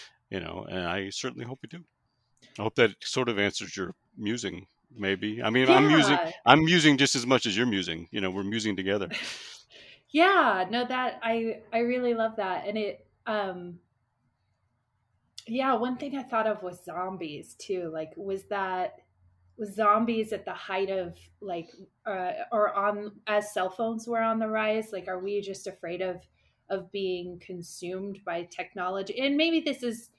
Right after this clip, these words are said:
Speaker 2: you know, uh, maybe I'm reading way too much into it,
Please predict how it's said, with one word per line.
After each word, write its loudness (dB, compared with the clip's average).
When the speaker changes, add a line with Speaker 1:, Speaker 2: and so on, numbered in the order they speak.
Speaker 2:
you 0
know, 0
uh, 2
maybe 2
I'm 2
reading -2
way 2
too -4
much -4
into -8
it, -16